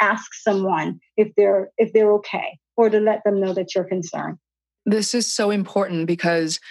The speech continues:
Speaker 2: you know, I almost feel like we, we never had a course in school, whether it's secondary school or college, a course on how to, on self-protection, whether that is physically how to protect yourself.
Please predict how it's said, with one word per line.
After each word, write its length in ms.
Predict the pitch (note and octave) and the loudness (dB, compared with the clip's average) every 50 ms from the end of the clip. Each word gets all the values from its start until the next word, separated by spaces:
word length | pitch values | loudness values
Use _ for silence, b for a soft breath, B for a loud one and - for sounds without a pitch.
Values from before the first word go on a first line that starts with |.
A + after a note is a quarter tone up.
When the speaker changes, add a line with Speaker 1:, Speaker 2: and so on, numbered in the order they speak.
| B B B B B B B B B B B B _ _ _ _ - | B B B B B B B B B B B B _ _ _ _ -2
Speaker 2:
you 100 | G#3 G3+ | -2 0
know, 120 | F#3+ F#3+ | 0 0
I 140 | G3 G3 A3 | 0 0 0
almost 240 | A3+ A3 G#3+ G3 - | 0 -2 -2 -2 -2
feel 120 | - G#3 | -2 0
like 160 | G3 F#3+ F#3+ F3 | 0 0 0 0
we, 300 | F3+ G3+ G3+ G3+ F3+ F#3 - | 0 0 0 -2 -2 -6 -4
we 400 | - G3 G#3 G3+ G3+ G3 G3 - - _ | -2 -2 0 0 0 -2 -2 -4 -6 _
never 460 | - G#3+ G#3+ A3 A3+ A#3 A#3 A#3+ A#3 | -2 0 0 0 0 0 0 0 0
had 420 | G#3 - G3 G3 F3+ D3 C#3 C#3+ - | 0 -2 -2 0 0 -2 -2 -2 -2
a 120 | - F3 E3+ | -4 -4 -4
course 500 | - - - G3 F3+ E3 D#3+ D#3 - - | -4 -2 -2 0 0 0 0 -2 -4 -4
in 120 | D#3+ D#3+ | -6 -6
school, 540 | - - - - E3+ D3+ C3 - - E3+ - _ | -8 -4 -2 -2 0 0 0 -2 -4 -8 -12 _
whether 680 | - F3+ F3 F#3+ G3 F#3+ F3+ F3 F3 F3 E3+ E3 D#3 F3 - _ _ _ _ _ _ _ _ _ _ _ _ _ _ _ _ - - - | -8 -4 -2 -2 0 0 0 -2 0 -2 -2 -4 -6 -8 -14 _ _ _ _ _ _ _ _ _ _ _ _ _ _ _ _ -12 -4 -4
it's 160 | G#3 G3+ - | -4 -2 -2
secondary 480 | - F#3+ F#3+ - G3 F3+ F3 E3+ F3 | -2 -4 -4 -4 -4 -2 0 0 0
school 280 | E3 - - F3 E3 D#3 | -2 -2 -2 -2 -2 0
or 120 | D#3 D#3 | -2 -2
college, 720 | D3+ - - E3+ E3 D#3+ D#3 C#3 C3+ C#3+ D#3+ - - - - _ _ _ _ _ _ _ _ - | -2 -2 -2 -2 -2 -2 -2 -4 -4 -4 -4 -6 -6 -8 -10 _ _ _ _ _ _ _ _ -2
a 80 | F#3+ F3+ | -2 -2
course 480 | - - - G#3 G3+ G3 F#3 F3 - | -2 -2 -2 0 0 0 0 -2 -4
on 180 | E3+ D#3+ D#3+ D#3 | -4 -6 -6 -6
how 300 | D#3+ - F3 E3+ E3 E3 E3 | -4 -2 -2 -2 -2 -2 -4
to, 200 | - - E3 D3+ D#3 - | -6 -6 -6 -6 -4 -4
on 100 | - F3 | -4 -4
self-protection, 1000 | E3 - F#3+ F3 F3 - _ - F#3 F3 - - F3 E3+ - - - D#3 D#3 D#3+ | -2 -2 -2 -2 -4 -6 _ -4 -4 -4 -2 -2 -2 -2 -2 -4 -6 -6 -4 -2
whether 320 | E3 E3 E3 E3 E3 E3 | -2 0 0 0 0 0
that 180 | D#3+ D#3+ D#3+ D#3+ | 0 0 0 0
is 280 | D#3+ D#3+ D#3 D3+ - - _ _ _ _ _ _ | 0 0 -2 -4 -6 -10 _ _ _ _ _ _
physically 540 | - - A#3 A3+ G3+ G#3 G3+ - F3+ F3+ F3 | -4 -2 -2 0 0 -2 -2 -2 -2 0 0
how 120 | F3 E3+ | 0 0
to 80 | E3+ E3+ | -2 -2
protect 460 | E3 - F3 E3+ - F3+ F3 F3 - | -4 -4 -6 -2 -2 -2 -2 -2 -4
yourself. 400 | D#3+ D#3+ - - D#3 D3+ D3+ - | -4 -4 -2 -2 -4 -4 -4 -10